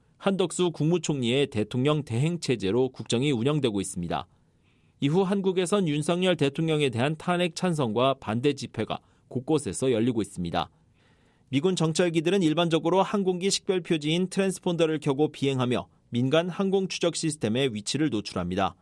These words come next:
그러나 군사 전문가들은 일부 군용기가 위치를 비공개로 유지한 채 정찰 임무를 수행하기 때문에 민간 시스템에 포착된 항적만으로는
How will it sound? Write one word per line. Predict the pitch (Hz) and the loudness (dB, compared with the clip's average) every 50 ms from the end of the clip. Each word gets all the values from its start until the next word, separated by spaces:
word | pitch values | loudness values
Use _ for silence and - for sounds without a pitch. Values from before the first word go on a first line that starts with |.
| _ _ _ _ _ _ _ _ _ _ | _ _ _ _ _ _ _ _ _ _
그러나 | - 123 131 135 147 156 156 | 0 2 2 4 4 2 2
군사 | 156 151 147 135 165 151 | 2 0 2 2 2 2
전문가들은 | 143 147 147 147 135 135 127 135 147 170 175 156 | 2 0 0 2 0 2 2 2 0 2 2 2
일부 | 123 127 131 147 165 160 156 | 2 2 2 2 0 0 0
군용기가 | - - 139 151 156 151 135 127 107 139 143 151 151 127 | -2 -2 0 0 0 0 0 -2 0 2 2 2 2 0
위치를 | 107 110 107 - - 123 139 151 151 151 | -2 -4 -4 -4 0 2 2 2 2 -2
비공개로 | - - 135 139 151 175 175 170 143 143 143 160 165 | -4 -6 -6 -2 0 0 -2 0 0 0 2 2 0
유지한 | 143 110 95 - 123 117 107 | 0 -2 -2 -2 -2 -2 -2
채 | 98 - 101 80 - _ _ _ _ _ _ | -2 -4 -4 -6 -6 _ _ _ _ _ _
정찰 | - 123 135 139 - 180 170 165 | -2 -2 -2 2 2 2 2 2
임무를 | 160 143 139 147 180 185 | 2 0 2 2 2 0
수행하기 | 185 - 190 170 156 135 120 113 107 | 0 0 -2 0 0 0 -2 -2 -2
때문에 | - 110 110 120 135 135 101 - - _ _ _ _ _ _ _ | -2 -2 -2 0 0 0 -2 -2 -6 _ _ _ _ _ _ _
민간 | 127 131 151 160 180 185 185 | 0 0 2 2 2 2 2
시스템에 | 180 - 180 160 - 165 151 160 180 185 | 0 -2 -4 -2 0 0 0 2 0 0
포착된 | - 175 165 - 156 147 - - 165 170 | -2 -4 -2 0 -2 -2 0 0 0 0
항적만으로는 | 160 - 190 190 180 190 175 156 131 117 113 117 123 120 104 | 0 0 0 0 0 0 0 0 0 0 2 2 0 0 -2